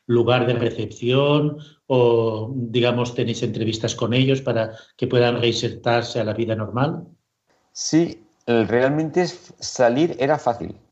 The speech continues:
Speaker 2: Sacar a un joven de estos no era nada complicado en el momento que presentabas a los padres y también cuando ofrecías algún tipo de alternativa.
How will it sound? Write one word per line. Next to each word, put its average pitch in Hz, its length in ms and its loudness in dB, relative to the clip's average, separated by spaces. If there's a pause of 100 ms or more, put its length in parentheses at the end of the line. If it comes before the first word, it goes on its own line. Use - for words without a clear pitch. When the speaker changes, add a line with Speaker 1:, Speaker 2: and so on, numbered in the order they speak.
(360)
Speaker 2:
Sacar 110 340 0
a 127 40 4
un 131 100 -2
joven 131 320 -2
de 135 60 -2
estos 143 280 -4
no 120 140 -2
era 120 160 2
nada 117 260 0
complicado 117 680 -2 (360)
en 110 100 -2
el 110 60 -2
momento 123 240 -2
que 143 80 -6
presentabas 120 540 -2
a - 20 -2
los 110 200 -4
padres 143 520 -4 (440)
y 117 340 0
también 123 560 -2
cuando 117 220 0
ofrecías 123 420 -4
algún 123 240 -2
tipo 131 180 -2
de 127 80 2
alternativa. 95 640 -4